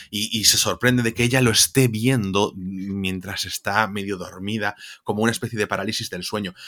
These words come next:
Pero James Wan, que nos ha traído Insidious, que nos ha traído Expediente Warren, aquí realmente, mm, desata su l-, conocimiento del cine del terror con ciento cincuenta mil referencias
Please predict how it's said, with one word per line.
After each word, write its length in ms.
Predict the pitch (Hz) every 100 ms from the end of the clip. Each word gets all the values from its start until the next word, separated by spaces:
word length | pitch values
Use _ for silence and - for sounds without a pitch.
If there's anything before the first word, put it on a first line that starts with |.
| -
Pero 140 | 92 90
James 220 | 117 127
Wan, 240 | 113 127
que 100 | 95
nos 120 | 87 -
ha 40 |
traído 260 | - 117 101
Insidious, 480 | 85 - 110 90 -
que 60 |
nos 160 | - -
ha 80 | 113
traído 260 | 113 110
Expediente 400 | 110 - 98 110
Warren, 360 | 87 104 117 87
aquí 260 | - - 117
realmente, 640 | 90 85 95 113 113 104 - - 92
mm, 520 | 98 92 87 85 87 90
desata 520 | 90 - 117 123 117
su 160 | - 104
l-, 720 | 101 98 98 101 104 104 101 - _ _
conocimiento 680 | - 95 95 92 98 110 104
del 140 | 95
cine 260 | - 101 98
del 160 | 95
terror 320 | 90 90 92 101
con 320 | 90 90 90
ciento 320 | - 131 127
cincuenta 400 | 123 101 101 95
mil 160 | 95 113
referencias 680 | 110 - 92 107 107 107